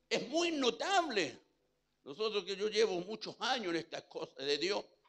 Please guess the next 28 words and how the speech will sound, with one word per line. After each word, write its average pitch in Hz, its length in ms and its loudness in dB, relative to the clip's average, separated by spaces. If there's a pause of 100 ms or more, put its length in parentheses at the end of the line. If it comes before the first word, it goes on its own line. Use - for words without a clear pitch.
(500)
que 233 120 0
siempre 370 520 4
usted, 277 540 4
en 196 260 2
las 196 140 6
prime-, 202 300 -4
en 185 80 4
la 185 80 6
iglesia 202 540 4
que 190 60 -12
usted 180 320 -4
vaya, 226 320 2
siempre 254 360 -4
los 190 120 -4
primeros 190 460 -4
asientos 190 500 -10
están - 520 -8
vacíos. 143 720 -6 (1400)
Siempre 165 480 -4
va 156 100 -4
a 160 40 -6
encontrar - 460 -12
eso. - 320 -20 (1400)
¿Y 202 80 -14
por 214 160 -8
qué 294 120 -2
están 214 220 2
vacíos? 135 480 -4